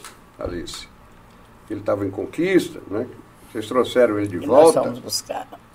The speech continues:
Speaker 1: Teve um cidadão muito próximo a ele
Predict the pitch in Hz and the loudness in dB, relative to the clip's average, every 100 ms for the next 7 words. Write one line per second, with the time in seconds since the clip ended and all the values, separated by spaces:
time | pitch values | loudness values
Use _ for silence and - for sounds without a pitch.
0 | - - - 147 143 - - - - - | -6 -4 -2 -2 -4 -8 -20 -20 -20 -20
1 | - - - - - - - - - - | -20 -20 -20 -20 -20 -20 -20 -20 -20 -20
2 | - - - - - - - 214 185 151 | -20 -20 -20 -20 -20 -10 4 6 6 4
3 | 113 - 120 101 95 107 104 123 - 107 | 2 -2 2 2 2 0 0 -4 -2 4
4 | 117 113 98 92 123 160 123 - | 4 4 -4 4 8 8 6 0